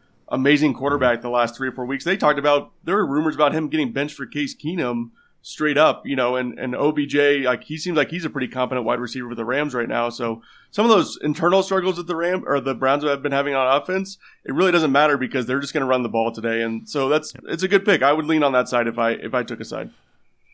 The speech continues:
Speaker 2: All right, let's go to, uh, the Monday night, actual Monday night game, the nightcap tonight now. Bears and Vikings. I'm gonna get mine out of the way first because mine is pretty simple. It, it's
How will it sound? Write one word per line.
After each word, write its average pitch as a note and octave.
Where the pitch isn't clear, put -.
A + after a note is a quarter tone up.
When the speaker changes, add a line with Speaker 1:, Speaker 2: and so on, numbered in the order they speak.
Speaker 2:
All A2+
right, B2
let's C3
go D#3+
to, C#3
uh, A#2+
the A2
Monday A#2+
night, A2
actual A2+
Monday G2+
night G2
game, F#2+
the F#2
nightcap G#2
tonight G2
now. F#2+
Bears A#2
and F#2
Vikings. G#2+
I'm B2+
gonna E3
get A#2+
mine A#2
out A#2
of A2+
the G2+
way G#2+
first A2+
because G#2
mine A#2+
is G2
pretty F#3
simple. G#2
It, B2+
it's -